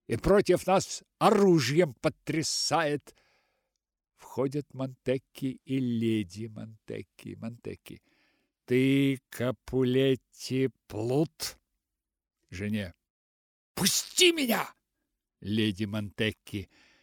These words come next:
К дерущимся не дам ступить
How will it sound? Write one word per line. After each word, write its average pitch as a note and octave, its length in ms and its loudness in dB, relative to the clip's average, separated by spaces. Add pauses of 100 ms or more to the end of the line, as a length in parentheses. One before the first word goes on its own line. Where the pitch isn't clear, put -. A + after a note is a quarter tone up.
(220)
К F#2+ 160 -12
дерущимся C3+ 1200 2
не A3 260 6
дам G3+ 680 0
ступить - 800 -2